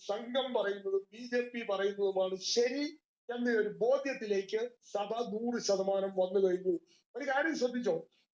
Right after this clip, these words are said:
ഈ സാധാരണഗതിയില് ഇതുപോലത്തെ പ്രശ്നങ്ങളിലൊക്കെ ഈ സംഘപരിവാറിനെതിരെ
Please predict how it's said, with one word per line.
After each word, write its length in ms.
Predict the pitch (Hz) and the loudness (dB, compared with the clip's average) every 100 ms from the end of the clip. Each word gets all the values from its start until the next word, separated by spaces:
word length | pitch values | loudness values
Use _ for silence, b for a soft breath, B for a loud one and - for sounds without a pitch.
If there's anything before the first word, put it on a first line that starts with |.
| _ | _
ഈ 100 | 302 349 330 247 - _ _ - | 0 0 -2 -6 -16 _ _ -6
സാധാരണഗതിയില് 920 | 240 277 311 285 311 233 208 208 180 - - _ _ - | -2 0 0 4 4 4 2 2 2 2 -8 _ _ -12
ഇതുപോലത്തെ 440 | 262 277 285 294 | -2 2 2 2
പ്രശ്നങ്ങളിലൊക്കെ 1000 | 240 196 226 240 240 220 190 - 233 175 - _ _ _ _ _ | 0 0 2 4 4 4 0 -4 -8 -8 -12 _ _ _ _ _
ഈ 320 | 226 214 208 - | -10 -8 -8 -10
സംഘപരിവാറിനെതിരെ 1000 | - 220 226 233 226 226 220 208 190 214 | -4 -2 2 4 4 4 4 6 6 6